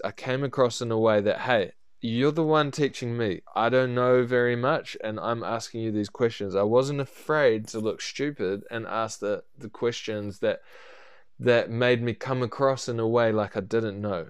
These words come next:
I had to put my pride aside to say, "Hey, anything that I do know, I'm gonna leave that at the door so that I can position myself to be humble, to be teachable, to be shown something," right?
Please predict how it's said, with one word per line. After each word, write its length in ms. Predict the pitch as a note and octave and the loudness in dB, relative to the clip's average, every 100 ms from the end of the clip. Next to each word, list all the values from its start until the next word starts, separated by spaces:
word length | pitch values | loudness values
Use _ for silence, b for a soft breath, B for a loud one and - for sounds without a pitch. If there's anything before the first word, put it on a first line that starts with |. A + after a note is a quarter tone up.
| - | -6
I 120 | G#2 | -6
had 220 | A2 B2+ | 0 0
to 120 | B2 A2+ | 0 -6
put 340 | - C#3 - | 0 0 0
my 200 | B2+ A2 | -2 -2
pride 520 | - - C3+ C3+ C3 | -2 2 6 8 6
aside 600 | A2+ - D#3+ D#3 A#2+ A2 | 4 0 4 6 6 4
to 100 | A#2 | 0
say, 180 | A2 G#2+ | 0 0
"Hey, 200 | B2+ B2 | 2 2
anything 480 | A#2 D3+ E3 E3 D3 | 2 0 0 0 2
that 160 | C3+ | 0
I 120 | F2+ A2+ | 0 -2
do 320 | A2 B2+ C3+ | 0 0 2
know, 300 | C#3+ E3 E3+ | 2 0 0
I'm 180 | A#2+ B2 | -2 -2
gonna 220 | D3+ F3 | -2 0
leave 300 | C#3+ B2 B2+ | 2 2 2
that 180 | B2+ A#2 | 2 2
at 120 | A2 | 2
the 80 | G#2+ | 0
door 320 | G2 B2 G#2+ | -2 2 2
so 240 | G2 B2+ G#2+ | 0 -2 0
that 220 | A2 - | 0 -2
I 120 | G#2 | -4
can 360 | A2 A#2 A2+ G#2+ - B B B | -6 -8 -8 -8 -12 B B B
position 560 | - G#2+ A#2 E3 - E3+ | -4 0 4 4 2 0
myself 520 | D#3 A#2 - G2+ G#2 | 2 0 0 2 2
to 120 | - A2 | -2 -4
be 140 | G#2+ | -2
humble, 440 | A2 C3 C3 B2+ B2 | 0 0 2 2 2
to 120 | A#2 | -2
be 140 | G#2+ | -4
teachable, 760 | G2+ C3 C3 - A#2+ A#2 A2 - b b b - | -2 -2 -2 -4 0 2 2 -2 b b b -8
to 120 | A#2 | -4
be 120 | A2+ | -4
shown 400 | G#2+ - A#2 A#2 | -2 0 2 0
something," 460 | A2 G#2 F#2+ F2+ F2+ | -4 -6 -6 -8 -4
right? 260 | - G#2+ | 0 0